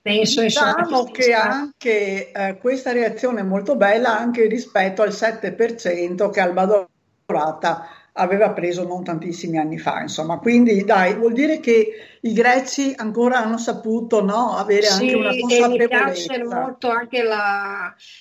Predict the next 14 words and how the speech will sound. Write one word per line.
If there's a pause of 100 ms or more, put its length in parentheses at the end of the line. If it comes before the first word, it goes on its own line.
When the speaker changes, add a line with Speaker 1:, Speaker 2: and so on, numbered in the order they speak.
Speaker 1:
la
partecipazione
dei
greci
a
queste
cose,
cioè
appunto
come
si
è
visto
anche